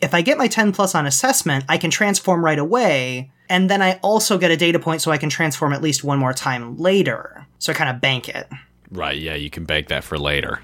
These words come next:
Speaker 2: And you like, uh, I, I see the space camel, I turn into some form of space camel.
Speaker 1: Mm-hmm.
Speaker 2: I also succeeded on my assessment, so I can become space camel at a later time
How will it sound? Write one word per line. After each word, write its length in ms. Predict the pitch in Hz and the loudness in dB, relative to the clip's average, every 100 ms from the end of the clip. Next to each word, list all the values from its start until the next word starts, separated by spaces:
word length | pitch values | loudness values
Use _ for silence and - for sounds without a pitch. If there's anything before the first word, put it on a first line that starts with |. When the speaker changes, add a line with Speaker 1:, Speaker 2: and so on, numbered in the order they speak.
| - | -8
Speaker 2:
And 120 | 82 | -6
you 120 | 85 | -4
like, 240 | 90 90 - | -2 -4 -6
uh, 20 | - | 0
I, 520 | 90 82 80 107 113 | 2 2 0 -2 -4
I 340 | 113 127 123 - _ _ _ | -2 0 0 -6 _ _ _
see 280 | - - 214 | -6 -2 0
the 100 | 214 | 2
space 340 | 202 - 143 127 | 2 2 2 0
camel, 540 | - 117 110 107 - 110 | 0 2 2 0 0 -2
I 80 | |
turn 340 | 110 - 190 151 | -2 0 0 2
into 560 | 139 139 127 117 110 - - | 2 2 2 2 0 -4 -10
some 340 | - 180 160 | -4 0 0
form 320 | 151 147 131 117 | 2 2 4 2
of 100 | - | 0
space 340 | - 110 101 | 0 0 0
camel. 500 | - 98 90 90 87 _ _ | 0 0 0 -2 -4 _ _
Speaker 1:
Mm-hmm. 120 | 160 127 | -2 2
Speaker 2:
I 120 | 110 | 2
also 680 | 113 - 127 113 107 101 101 - | 2 2 2 4 4 2 -2 -4
succeeded 540 | - 151 - 165 147 | -2 0 0 2 2
on 100 | 120 | 2
my 160 | 110 104 | 2 0
assessment, 500 | 101 110 101 107 82 | 0 -2 -2 -4 -4
so 240 | - 127 | 0 0
I 200 | 98 98 | 2 0
can 240 | 104 110 98 | -2 -2 -4
become 380 | 95 101 139 123 | -4 -4 0 -2
space 340 | - 107 101 | 0 -2 -2
camel 420 | - 107 98 92 - | -4 -2 0 0 0
at 160 | 92 | -4
a 60 | 92 | -2
later 280 | 92 90 82 | -2 -2 -4
time 360 | - 73 - | -8 -12 -12